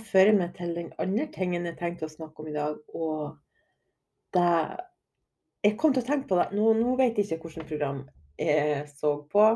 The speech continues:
Det må, det var sikkert enten Mesternes Mester, eller jeg tror ikke det var The Voice, men kanskje Hver gang vi møtes, jeg er ikke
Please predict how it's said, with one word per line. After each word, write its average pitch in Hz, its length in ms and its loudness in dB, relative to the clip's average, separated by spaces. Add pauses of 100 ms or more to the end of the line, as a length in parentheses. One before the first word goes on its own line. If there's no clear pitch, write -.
(640)
Det 190 160 4
må, 190 180 0 (220)
det 202 160 6
var 202 80 2
sikkert 202 400 -2
enten 185 1000 -2
Mesternes 170 500 -8
Mester, 202 720 2 (200)
eller 151 580 -4 (800)
jeg - 160 -20
tror 190 200 -6
ikke 190 240 -4
det 180 80 -6
var 160 120 -4
The 151 120 -6
Voice, 190 540 -4 (140)
men 220 140 -18 (180)
kanskje 190 480 0
Hver 175 240 0
gang 165 160 -6
vi 160 80 -6
møtes, 190 520 -2 (160)
jeg - 120 -6
er - 140 -8
ikke 180 160 -10